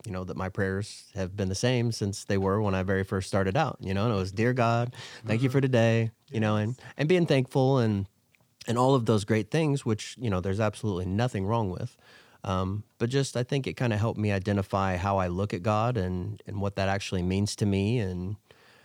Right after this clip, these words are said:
Speaker 1: and just how much more vast it really is versus just me talking with, you know, for lack of a better word, another person.
Speaker 2: Yep.
Speaker 1: You know, so now when I pray, I've been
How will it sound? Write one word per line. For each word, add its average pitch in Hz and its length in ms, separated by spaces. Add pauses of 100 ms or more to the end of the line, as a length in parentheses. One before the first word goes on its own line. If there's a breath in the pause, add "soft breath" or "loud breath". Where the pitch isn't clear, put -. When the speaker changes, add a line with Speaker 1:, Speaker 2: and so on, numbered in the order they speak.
(440 soft breath)
Speaker 1:
and 95 180
just - 420 (400)
how 117 120
much 117 240
more 110 160
vast 104 380
it - 80
really 98 300
is 92 200
versus 95 680
just - 420
me 98 260
talking 92 360
with, 90 280 (100)
you 104 100
know, 98 280 (480)
for 95 140
lack 87 240
of 87 80
a 90 80
better 90 240
word, 90 340
another 92 300
person. 101 460 (640 loud breath)
Speaker 2:
Yep. 113 80
Speaker 1:
You 92 60
know, 85 120
so 92 240
now 101 240
when 104 140
I 92 100
pray, 95 600
I've 98 180
been 92 440